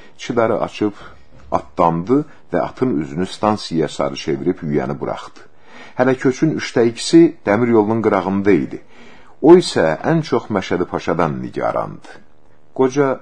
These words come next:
o səhər onu gözlənilməz bir sözlə qorxutmuşdu. "Deyəsən, mənimki də bura qədərmiş. Məni tək qoyma," demişdi. "Sənə sözüm var." Cəmaatı yenə də o kömür tağının üstündə gördü. Arvadlar kömürü xəlbirdən keçirirdilər. Kişilər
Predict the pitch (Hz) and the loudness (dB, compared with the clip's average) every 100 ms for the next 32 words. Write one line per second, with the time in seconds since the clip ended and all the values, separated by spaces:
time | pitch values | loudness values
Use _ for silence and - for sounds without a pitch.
0 | - 139 - 90 87 90 82 87 92 85 | -6 -6 -4 -4 -2 -2 -4 -4 0 -2
1 | 76 85 82 85 123 110 85 76 76 69 | 0 -2 -2 -4 -6 -6 -8 -6 -8 -6
2 | 69 69 - 64 - - - - - - | -8 -10 -8 -10 -12 -18 -14 -14 -14 -18
3 | - - - - - 73 69 73 71 71 | -20 -20 -20 -14 -4 -2 -2 -6 -4 -4
4 | 71 67 - 67 67 65 65 62 60 58 | -4 -8 -8 -8 -8 -8 -8 -8 -8 -10
5 | 53 - - - - - - - 80 69 | -10 -12 -12 -14 -18 -20 -20 -14 -6 -6
6 | 65 69 - - 67 60 60 58 53 - | -6 -10 -10 -4 -4 -4 -10 -10 -10 -10
7 | - - - - - - - 69 69 - | -12 -16 -20 -20 -20 -14 -8 -6 -6 -8
8 | 60 65 50 - - - - - - - | -8 -10 -14 -16 -16 -18 -20 -20 -20 -20
9 | - - - 120 123 120 143 123 135 101 | -20 -6 -2 0 0 0 -2 -2 -2 -2
10 | 82 64 - 78 80 - 80 67 78 71 | -2 -4 -6 -4 -4 -4 -4 -4 -6 -8
11 | - - 71 67 62 62 55 - - - | -10 -10 -8 -6 -6 -6 -8 -10 -18 -20
12 | - - - 127 120 120 123 107 110 92 | -20 -14 -2 0 0 -2 -2 -2 -2 -2
13 | 95 - 87 82 73 80 78 78 - 69 | -2 -2 -2 0 -2 -4 -6 -8 -8 -8
14 | 67 57 62 60 - - - - 135 | -8 -10 -10 -10 -12 -12 -10 -4 -2